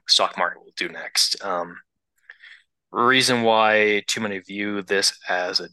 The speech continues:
demon blocking the path to the finish line is partly how the sequence is ordered. We're visually sedated by the longer duration incomer with the high house. It's slow and relaxing. Um,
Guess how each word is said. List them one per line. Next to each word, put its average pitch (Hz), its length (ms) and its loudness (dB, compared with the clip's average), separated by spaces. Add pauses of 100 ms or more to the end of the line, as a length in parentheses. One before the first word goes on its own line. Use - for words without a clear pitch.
demon 95 480 -4
blocking 92 340 -2
the 90 80 -8
path 92 360 -2
to - 100 -6
the - 60 -8
finish - 360 -2
line 95 400 -10
is 101 240 0
partly 110 640 -2
how 95 440 2
the - 100 -8
sequence - 580 0
is - 220 -6
ordered. 98 400 -10 (560)
We're 98 320 -2 (100)
visually 104 420 2
sedated 98 800 -2
by 87 480 -4
the - 80 -10
longer 90 920 -4 (340)
duration 90 540 -2
incomer 98 560 -6 (120)
with 87 140 -10
the 110 100 -8
high 104 200 2
house. 98 360 2 (440)
It's 117 160 -2
slow 120 720 4 (200)
and 110 120 -8
relaxing. 104 580 0 (960)
Um, 85 440 -8